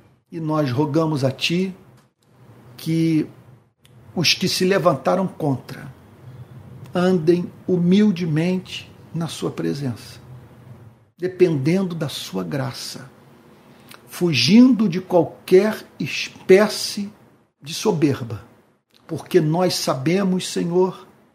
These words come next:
que muitas vezes podemos ser traídos pelos nossos feitos, de termos dado um bom testemunho que faz com que fiquemos encantados com a nossa própria vida e tornando-nos assim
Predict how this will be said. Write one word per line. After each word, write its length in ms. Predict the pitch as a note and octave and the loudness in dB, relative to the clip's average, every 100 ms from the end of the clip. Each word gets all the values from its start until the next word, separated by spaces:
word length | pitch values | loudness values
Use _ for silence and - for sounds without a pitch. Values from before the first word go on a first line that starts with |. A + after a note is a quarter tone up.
| _ | _
que 120 | - | -16
muitas 420 | D3 F3+ A3 E3 C#3 | -2 0 2 2 0
vezes 480 | B2 F3+ F#3 E3 | 6 8 8 2
podemos 420 | - D3+ D#3 E3+ - | -6 -4 -4 -4 -4
ser 220 | - E3 | -4 -4
traídos 920 | - D#3+ C#3+ E3 F#3 E3+ F#3 - - - | -2 -2 0 -2 -2 -6 -10 -12 -16 -8
pelos 280 | F#3 F#3 D#3+ | 0 0 0
nossos 400 | D#3+ E3+ - F3 | -6 -6 -8 -10
feitos, 460 | - C3+ A#2 - - - - _ _ _ | -8 -8 -8 -12 -20 -20 -20 _ _ _
de 80 | D3+ | -20
termos 440 | - E3+ C#3+ B2 | -6 -4 -2 -4
dado 320 | C#3+ D3 D3 C#3+ | 0 0 0 -2
um 100 | C#3 | 0
bom 200 | D#3+ E3 | 0 0
testemunho 760 | D3+ - - C3+ F#3+ G#3+ G3+ | -2 -4 -4 0 4 4 2
que 160 | - D#3 | -2 -8
faz 400 | - E3+ F3 - | 0 2 2 0
com 160 | E3 | -6
que 120 | C3+ E3 | -6 -6
fiquemos 640 | D#3 - E3 D#3+ C3 C3+ | -6 -4 -4 -4 -6 -4
encantados 1120 | F3+ F3+ D#3+ C3 - D#3+ E3+ D#3 D#3 - - - | -4 -2 -4 -6 -2 0 0 -2 -8 -8 -12 -10
com 120 | D#3+ | -6
a 60 | D3 | -4
nossa 340 | D3+ D3 - | -2 -2 -4
própria 380 | - D3+ D3+ C3+ | -4 -4 -2 -4
vida 440 | A2+ D#3+ F3+ F3+ F3+ - - - | -4 -4 -2 -4 -8 -16 -20 -6
e 80 | D#3 | -6
tornando-nos 880 | - E3+ - B2+ F3+ F#3 D#3 D#3 C3+ | 0 0 2 2 2 2 0 -2 -2
assim 500 | C3 - - E3+ | -2 -4 -4 -6